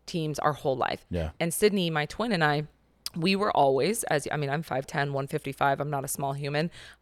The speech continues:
Speaker 1: I've always,
Speaker 2: No.
Speaker 1: I've always been a larger girl than everybody else.
Speaker 2: You're one fifty-five?
Speaker 1: Oh, yeah, dude. Dude, I'm muscle.
Speaker 2: Oh,
Speaker 1: Look at
Speaker 2: I
Speaker 1: this.
Speaker 2: know you are,
Speaker 1: Look at
Speaker 2: right? But
Speaker 1: this.
Speaker 2: you never know. No,
Speaker 1: <laughs>
Speaker 2: girl, girl's jacked.
Speaker 1: Yeah.
Speaker 2: But, like, no, but that's,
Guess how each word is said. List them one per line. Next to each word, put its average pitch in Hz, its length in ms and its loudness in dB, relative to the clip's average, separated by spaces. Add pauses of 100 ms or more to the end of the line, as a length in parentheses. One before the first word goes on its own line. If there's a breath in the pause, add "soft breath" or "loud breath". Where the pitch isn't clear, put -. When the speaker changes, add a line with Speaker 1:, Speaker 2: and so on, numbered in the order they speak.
(120)
Speaker 1:
I've 160 160 8
always, 135 320 6
Speaker 2:
No. - 60 -18 (120)
Speaker 1:
I've 170 140 6
always 156 500 8
been 160 340 4
a 147 120 2
larger 151 480 4
girl 147 320 6
than 156 160 2
everybody 135 360 0
else. - 200 0
Speaker 2:
You're 190 120 8
one 208 140 4
fifty-five? 175 640 -4
Speaker 1:
Oh, 175 160 8
yeah, 131 160 4
dude. - 260 -4 (220)
Dude, 294 160 6
I'm 381 160 2
muscle. 208 420 0
Speaker 2:
Oh, 143 60 8
Speaker 1:
Look 156 80 8
at 175 60 8
Speaker 2:
I 214 80 12
Speaker 1:
this. 240 80 12
Speaker 2:
know 269 160 12
you 294 240 12
are, 135 180 12
Speaker 1:
Look 123 80 10
at 147 60 8
Speaker 2:
right? 170 220 12
But 190 80 12
Speaker 1:
this. 190 120 10
Speaker 2:
you 233 60 4
never 269 320 10
know. 151 300 12
No, 214 240 10
Speaker 1:
<laughs> - 380 0
Speaker 2:
girl, 135 260 8
girl's 113 260 2
jacked. 113 440 4
Speaker 1:
Yeah. 175 300 10
Speaker 2:
But, 160 140 12
like, 170 240 12
no, 208 160 8
but 165 120 0
that's, 165 280 4